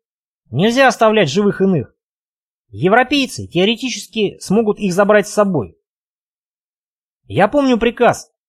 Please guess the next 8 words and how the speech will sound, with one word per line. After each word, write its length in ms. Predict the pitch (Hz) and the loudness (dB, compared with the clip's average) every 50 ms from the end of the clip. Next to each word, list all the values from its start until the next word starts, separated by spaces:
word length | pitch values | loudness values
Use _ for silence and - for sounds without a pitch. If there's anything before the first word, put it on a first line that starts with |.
| _ _ | _ _
сквозь 320 | - - - 143 151 147 | -20 -10 -4 -4 -2 -2
зубы 260 | 147 160 151 131 135 | -2 -2 -2 0 -2
ответил 300 | 135 143 139 - 143 123 | -2 -4 -6 -8 -8 -8
Казаков. 420 | - 131 123 147 147 - - 98 - _ _ _ _ _ _ _ _ _ _ _ _ _ _ | -8 -8 -8 -8 -10 -10 -14 -18 -20 _ _ _ _ _ _ _ _ _ _ _ _ _ _
«Пожалуй, 400 | 156 175 190 240 247 247 240 180 | 2 2 4 4 2 2 2 2
до 120 | 196 208 | 0 0
прилета 400 | 202 233 240 247 262 247 240 202 | 2 0 0 0 0 2 0 2
военных 560 | 165 190 220 247 262 254 190 139 110 - - | 2 2 2 2 2 0 -2 -2 -4 -8 -14